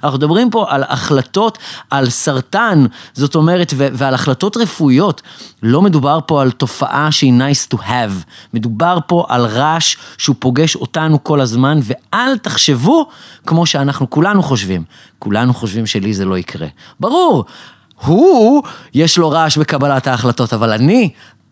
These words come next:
אני לא. קחו בחשבון שזה קורה גם לכם. אז נתחיל בטיפ הראשון, תנסו לקבוע מראש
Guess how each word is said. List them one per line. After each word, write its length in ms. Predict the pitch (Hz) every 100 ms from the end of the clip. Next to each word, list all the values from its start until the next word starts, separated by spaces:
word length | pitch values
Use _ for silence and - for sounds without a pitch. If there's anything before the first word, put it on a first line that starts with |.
| -
אני 320 | 117 160 160
לא. 280 | 127 123 95 _ _ _
קחו 200 | - 269
בחשבון 760 | 269 165 156 131 131 226 240 226
שזה 340 | - - 123 120
קורה 380 | - 117 151 170 - 113
גם 340 | 139 143 147 123
לכם. 440 | 110 - 104 85 - - -
אז 200 | 131 139
נתחיל 480 | 139 - 269 269 247 -
בטיפ 480 | 127 131 - 254 185
הראשון, 560 | 147 - 208 165 117 - - - -
תנסו 880 | 160 151 143 - - 202 202 208 -
לקבוע 640 | 143 143 - 139 170 180
מראש 880 | 156 143 127 123 147 233 - -